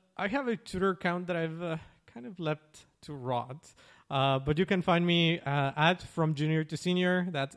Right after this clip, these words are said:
at F R O M J R T O S R. Uh, you do a much better job, Dimitri, but, <laughs> but I think that's it. Uh, you can follow me on Twitter.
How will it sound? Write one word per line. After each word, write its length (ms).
at 240
F 160
R 220
O 160
M 380
J 240
R 240
T 400
O 280
S 260
R. 240
Uh, 260
you 160
do 140
a 40
much 240
better 200
job, 220
Dimitri, 320
but, 240
<laughs> 760
but 460
I 80
think 260
that's 300
it. 220
Uh, 80
you 160
can 160
follow 200
me 140
on 140
Twitter. 440